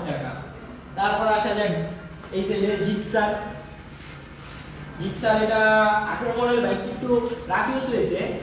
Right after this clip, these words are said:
আহ, এই বাইকটির প্রাইস দেওয়া ছিল এক লক্ষ এগারো হাজার টাকা। এখন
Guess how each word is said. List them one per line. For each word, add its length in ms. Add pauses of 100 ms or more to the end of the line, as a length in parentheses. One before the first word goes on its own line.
(200)
আহ, 280
এই 100
বাইকটির 320
প্রাইস 280
দেওয়া 160
ছিল 240
এক 300
লক্ষ 340
এগারো 280
হাজার 200
টাকা। 200 (500)
এখন 420